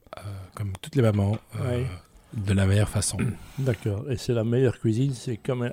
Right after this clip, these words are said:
Speaker 2: comme à la casa, comme on dit.
Speaker 1: C'est
Speaker 2: C'est
Speaker 1: tout à fait
Speaker 2: toujours
Speaker 1: ça.
Speaker 2: la maman. Et alors, euh, vous avez quoi comme formation ? Une formation dans, dans l'oreca ou pas du tout ?
Speaker 1: Oui, oui, j'ai, j'ai fait le diplôme de, de cuisinier, donc j'étais que dix ans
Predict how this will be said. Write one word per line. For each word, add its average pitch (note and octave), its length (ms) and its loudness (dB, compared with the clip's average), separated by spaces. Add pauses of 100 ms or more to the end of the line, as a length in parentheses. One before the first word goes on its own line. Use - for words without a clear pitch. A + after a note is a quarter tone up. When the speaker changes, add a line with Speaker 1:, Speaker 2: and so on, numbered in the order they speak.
(140)
Speaker 2:
comme C#3 120 0
à C3+ 60 -2
la B2 100 0
casa, A2+ 320 0
comme C#3 160 -2
on A#2+ 80 0
dit. C#3+ 160 0 (380)
Speaker 1:
C'est - 160 2
Speaker 2:
C'est - 60 2
Speaker 1:
tout - 100 -4
à - 60 0
fait - 20 4
Speaker 2:
toujours D3 160 2
Speaker 1:
ça. - 140 -2 (200)
Speaker 2:
la B2 100 2
maman. A#2+ 380 2
Et C#3 100 4
alors, C#3+ 320 4
euh, B2 300 8 (240)
vous B2 140 4
avez B2+ 180 10
quoi C3 220 2
comme A#2 160 2
formation ? A#2+ 640 -2
Une A2 120 -2
formation C#3 480 -2
dans, D#3 200 -2
dans C3+ 140 -4
l'oreca C3+ 360 0
ou A3 40 -4
pas F#3+ 100 -6
du D3 80 -6
tout ? A#2+ 180 -8 (140)
Speaker 1:
Oui, C3+ 100 12
oui, B2 200 12
j'ai, G#2 460 4
j'ai F#2 160 -4
fait F#2 220 -4 (180)
le F#2 80 -4
diplôme G2 420 0
de, F#2 220 -2
de F#2 80 -4
cuisinier, G#2 460 4
donc C3 180 6
j'étais G#2 280 -2
que - 180 -12 (240)
dix G#2 220 -2
ans G2+ 280 0